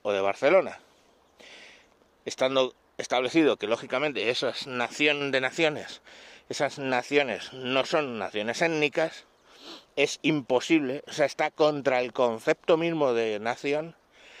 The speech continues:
que pueda existir una nación política de naciones políticas. O sea, sé, una nación de naciones. Ahí es donde se les ve las orejas al lobito. Ellos no quieren un Estado federal,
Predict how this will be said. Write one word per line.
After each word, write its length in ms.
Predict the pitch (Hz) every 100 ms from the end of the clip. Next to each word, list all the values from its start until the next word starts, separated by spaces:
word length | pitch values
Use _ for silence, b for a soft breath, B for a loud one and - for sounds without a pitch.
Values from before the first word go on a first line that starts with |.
| B
que 140 | - 104
pueda 200 | 117 131
existir 540 | 135 135 - 135 135 - b b b b -
una 340 | 131 131 131
nación 640 | 120 123 120 - 127 127 120
política 580 | 131 135 131 127 139 123
de 260 | 123 131
naciones 480 | 113 101 131 120 110
políticas. 760 | - 98 85 - - - - - B B B -
O 100 | -
sea, 140 | 120
sé, 260 | 110 123 107 _
una 220 | 123 123
nación 380 | 117 101 123 117
de 100 | 117
naciones. 420 | 87 - 101 - - - B B B -
Ahí 240 | 143 196
es 100 | 214
donde 240 | 202 180
se 120 | - 143
les 140 | 131
ve 120 | 123
las 200 | 117 107
orejas 340 | 110 104 110 104
al 140 | 98
lobito. 360 | 95 98 - - - _ B B B B
Ellos 200 | 120 131
no 240 | 147 147 170
quieren 340 | - 180 170
un 140 | 123 117
Estado 320 | - 110 104
federal, 460 | 113 98 95 82